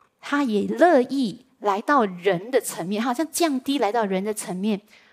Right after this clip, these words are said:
为了跟人在一起哦。虽然神是不被时间、空间限制，但是他来到人能够感应到他的那个层面。我们人只有在时间、空间可以感应到神嘛，那个属灵我们又看不到，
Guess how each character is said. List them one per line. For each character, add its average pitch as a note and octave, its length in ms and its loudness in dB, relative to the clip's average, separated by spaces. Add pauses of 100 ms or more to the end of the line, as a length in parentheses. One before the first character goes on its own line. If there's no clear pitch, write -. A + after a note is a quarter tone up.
为 E4+ 160 4
了 B3+ 140 2
跟 C4+ 200 4
人 F#3+ 180 2
在 G#3+ 180 0
一 G#3 80 0
起 - 260 -6
哦。 D3+ 140 -6
虽 E4 160 -2
然 F4 140 -4
神 C#4+ 220 0
是 E4+ 100 -2
不 - 160 -4
被 D#4+ 180 2
时 A3+ 160 -2
间、 C4 220 -2 (220)
空 C4 180 0
间 B3+ 200 0
限 A#3 280 -2
制， - 220 -6 (100)
但 B3+ 140 -4
是 B3+ 80 -12
他 D#4 220 -2
来 G#3+ 200 4
到 B3 160 0
人 G3 240 -2 (300)
能 G#3+ 240 2
够 D4 160 2
感 - 360 2
应 B3+ 280 2
到 G#3+ 180 6
他 - 160 0
的 G3+ 140 0
那 G3+ 100 -2
个 G#3 80 -2
层 G#3+ 260 -4
面。 F#3 240 -4
我 B3+ 120 -2
们 F#4 100 -2
人 D#4+ 180 2
只 - 80 -6
有 C#4+ 140 0 (460)
在 D4+ 120 6
时 A#3 220 -2
间、 C4 220 -2
空 C4 180 -4
间 B3 140 -4
可 B3+ 80 -4
以 A3+ 60 -2
感 F3 220 0
应 A#3 140 2
到 G#3 140 4
神 E3+ 180 -6
嘛， F3 180 -2
那 C4+ 60 0
个 D#4+ 100 0
属 A3 240 -2
灵 A#3 200 2
我 A#3+ 80 2
们 G#3 100 0
又 A#3 80 0
看 A#3 180 -2
不 A3 60 -2
到， G#3 260 0